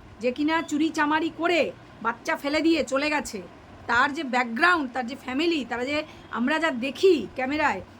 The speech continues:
দেখে যে অবাক হই, বুঝতে পারছো তারা কতটা ঘিনঘিনে চরিত্রের? তারা গুমড়ে গুমড়ে মরছিল,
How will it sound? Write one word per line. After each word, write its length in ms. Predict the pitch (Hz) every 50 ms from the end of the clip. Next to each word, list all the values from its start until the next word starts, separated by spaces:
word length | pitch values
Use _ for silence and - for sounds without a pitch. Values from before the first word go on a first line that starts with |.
| - -
দেখে 220 | 214 220 226 285 277
যে 80 | 294
অবাক 360 | 269 247 240 285 311 302 -
হই, 180 | 330 320 285 240
বুঝতে 320 | 202 202 208 - - 349
পারছো 500 | - 294 269 262 - - 381 403 330 262 - - - - - -
তারা 140 | 285 311 311 -
কতটা 320 | - 254 - 294 262 339 339
ঘিনঘিনে 460 | 277 254 302 320 311 311 320 339 359
চরিত্রের? 580 | - 339 330 339 - - 339 392 403 359 277 190 - - - - - - -
তারা 140 | 254 302 339
গুমড়ে 460 | 294 311 359 349 370 381 415 415 427
গুমড়ে 300 | 370 440 440 440 440 415
মরছিল, 720 | 415 427 440 440 - - 427 415 415 392 339 285 226